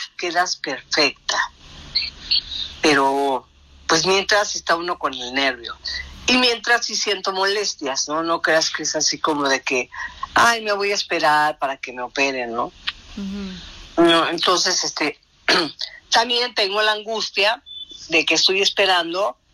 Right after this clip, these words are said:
Speaker 1: ay, que unos amiguis con los cuales invertí, eh, no digo nombres porque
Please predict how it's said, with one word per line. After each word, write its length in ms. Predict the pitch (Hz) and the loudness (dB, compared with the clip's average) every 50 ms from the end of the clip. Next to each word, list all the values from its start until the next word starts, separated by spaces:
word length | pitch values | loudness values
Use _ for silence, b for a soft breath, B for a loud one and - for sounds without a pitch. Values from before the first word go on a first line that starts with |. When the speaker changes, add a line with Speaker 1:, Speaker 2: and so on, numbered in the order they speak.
| _ _ _ _ _ _ - - - - - - - - - - - - - | _ _ _ _ _ _ -20 -20 -20 -20 -20 -20 -20 -20 -20 -20 -8 0 2
Speaker 1:
ay, 520 | 247 254 254 254 247 240 226 220 208 208 208 - - | 4 6 6 4 4 2 0 0 0 0 0 -2 -4
que 260 | - 196 185 185 175 - _ _ _ _ _ _ _ _ - - - - - | -4 -4 -4 -6 -8 -10 _ _ _ _ _ _ _ _ -20 -20 -8 0 2
unos 240 | 269 320 339 - - | 4 4 4 4 2
amiguis 460 | 233 214 214 214 226 226 214 202 - | 2 2 2 2 2 2 2 0 -2
con 160 | - 180 165 | -2 -2 -2
los 140 | 160 160 - | -2 -2 -2
cuales 520 | - 175 170 175 175 170 165 160 - - - | 0 2 2 2 2 0 -4 -6 -10 -12 -10
invertí, 720 | - 143 143 135 - 180 - - - - 196 233 311 - _ - - - - - - - - - - - - - - - - - - - - - - - - - | -8 -6 -4 -2 -2 -2 -2 -4 -4 -2 0 0 -2 -2 _ -20 -20 -20 -20 -20 -20 -20 -16 -12 -12 -12 -10 -6 -4 -4 -4 -4 -4 -20 -20 -18 -18 -10 -2 2
eh, 300 | - 156 147 143 143 147 | 4 4 4 4 2 0
no 140 | 160 170 175 | 0 0 0
digo 240 | 170 165 160 165 151 | 0 0 0 0 0
nombres 440 | 151 156 160 170 170 175 180 165 - | 2 2 0 0 0 -2 -4 -4 -4
porque 600 | - - 123 - - - 120 110 107 107 110 | -8 -10 -10 -8 -6 -4 -2 -2 -2 -2 -4